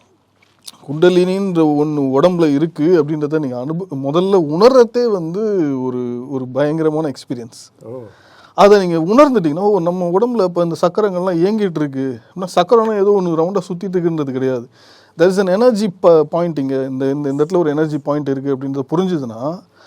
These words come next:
Speaker 1: அந்த பாயிண்ட் நீங்க வந்து இப்போ உங்களோட மசிலை வந்து நீங்க இப்போ ஆட்டணும் அப்படின்னு நினைச்சீங்கன்னா, ஒரு குறிப்பிட்ட மசில் ஆட்டணும்னு நினைச்சீங்கன்னா, முதல்ல அந்த மசிலை கண்ட்ரோல் எடுக்கணும். முதல், அதுக்கு முன்னாடி அந்த மசில் இருக்குன்றதை உணரணும். So, அது உணர்ந்து அந்த மசிலை நீங்க கண்ட்ரோல் எடுத்து,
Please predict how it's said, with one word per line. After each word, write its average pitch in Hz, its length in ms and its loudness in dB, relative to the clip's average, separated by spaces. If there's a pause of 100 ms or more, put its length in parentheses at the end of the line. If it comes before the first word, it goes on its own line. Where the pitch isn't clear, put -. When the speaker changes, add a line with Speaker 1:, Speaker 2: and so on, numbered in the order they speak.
(240)
Speaker 1:
அந்த 202 300 4
பாயிண்ட் 220 400 0
நீங்க 202 240 -2
வந்து 220 100 -2
இப்போ 202 180 0
உங்களோட 180 300 2
மசிலை 180 260 0
வந்து 190 200 0
நீங்க 165 160 0
இப்போ 151 240 4
ஆட்டணும் 170 300 -2
அப்படின்னு 151 240 -2
நினைச்சீங்கன்னா, 165 300 -4
ஒரு 147 120 0
குறிப்பிட்ட 175 400 -2
மசில் - 160 -2
ஆட்டணும்னு 175 440 0
நினைச்சீங்கன்னா, 156 460 -4
முதல்ல 190 240 -2
அந்த 180 60 2
மசிலை 160 260 -2
கண்ட்ரோல் 160 400 -2
எடுக்கணும். 117 460 -12 (500)
முதல், 220 240 6
அதுக்கு 196 220 4
முன்னாடி 233 140 4
அந்த 180 240 2
மசில் 226 180 -2
இருக்குன்றதை 226 520 4
உணரணும். 165 460 0 (540)
So, 214 260 0
அது 156 200 -2
உணர்ந்து 175 500 2
அந்த 190 140 -2
மசிலை 175 320 -2
நீங்க 156 300 -2
கண்ட்ரோல் 185 220 2
எடுத்து, 165 280 -2